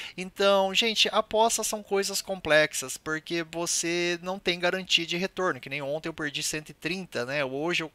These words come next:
fechei com cem, né? Mas ainda continua em prejuízo e prejuízos e prejuízos, né? Então a gente vai tendo que ir brincando e conforme a gente vai fazendo, tá?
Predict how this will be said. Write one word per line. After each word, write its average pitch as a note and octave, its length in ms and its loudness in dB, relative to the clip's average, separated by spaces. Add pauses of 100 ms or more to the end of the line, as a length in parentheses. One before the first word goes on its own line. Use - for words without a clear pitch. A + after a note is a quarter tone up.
fechei D#3 340 2
com D3 180 -8
cem, F3 420 -2 (420)
né? C#3 180 4
Mas C3+ 220 -2
ainda D#3 240 -2
continua D#3 440 -4
em D#3+ 60 -6
prejuízo D#3 460 -4
e D#3 40 -10
prejuízos D3+ 480 -4
e D3 40 -10
prejuízos, F#3 640 -4
né? F3+ 160 -2
Então F3 400 2
a F3+ 80 6
gente E3 240 -2
vai D3+ 140 2
tendo D#3 240 -4
que - 80 -8
ir D#3+ 40 -6
brincando D3 440 -2
e D3 40 -10
conforme D3 360 -2
a C#3+ 40 -4
gente C#3 220 -2
vai D3 140 2
fazendo, A2 500 -2
tá? C3+ 160 4